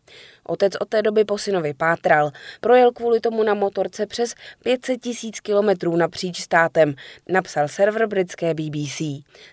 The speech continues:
Ten také poznamenal, že únosy dětí jsou v této asijské zemi velký problém. Ročně jich takto zmizí tisíce. Identitu Kuova syna prokázaly testy D N A, uvedlo čínské ministerstvo veřejné bezpečnosti.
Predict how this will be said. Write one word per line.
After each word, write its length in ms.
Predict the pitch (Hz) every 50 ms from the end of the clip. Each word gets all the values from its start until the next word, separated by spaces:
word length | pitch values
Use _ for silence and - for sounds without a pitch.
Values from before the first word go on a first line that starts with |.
| _
Ten 140 | - 208 220
také 240 | 254 269 - 302 302
poznamenal, 600 | - 214 214 202 240 254 240 214 180 156 151 151
že 160 | 143 156 175
únosy 340 | 165 226 240 247 247 - 190
dětí 360 | 165 170 185 180 - 240 233
jsou 180 | - - 233 220
v 80 | -
této 320 | - 226 208 208 214 - -
asijské 520 | 190 185 196 190 180 - - 185 175 175
zemi 280 | 170 175 165 175 170 156
velký 420 | 156 160 151 151 - - 165 156
problém. 520 | 135 - 156 151 143 156 147 143 143 139 131 - - - - - - -
Ročně 340 | 214 226 - - 262 269 220
jich 140 | 175 -
takto 300 | - 185 185 - - 185
zmizí 400 | 170 170 170 160 156 143 151 139
tisíce. 680 | 131 - 156 151 - - 160 156 143 - - 156 139 131 131 _ _ _ _ _ _ _ _ _ _ - - - - _ _
Identitu 560 | - 175 180 196 202 214 196 196 185 190 180
Kuova 360 | 175 - 175 175 175 165 147 139
syna 340 | - - 180 220 233 208
prokázaly 640 | 208 - 202 196 180 202 185 180 180 185 180 185 180
testy 340 | - 175 170 - - - 170
D 240 | 165 160 156 143 156
N 120 | 156 147
A, 240 | 104 143 147 139 131 - - - - - -
uvedlo 360 | 175 180 202 208 185 170 156
čínské 480 | - - - 226 214 - - - 226 208
ministerstvo 680 | 208 208 208 202 202 - 208 190 185 - - 190 185 185
veřejné 480 | 165 160 151 165 147 143 147 160 180
bezpečnosti. 840 | 185 185 175 - - 180 170 - - 180 165 151 - - - 147 139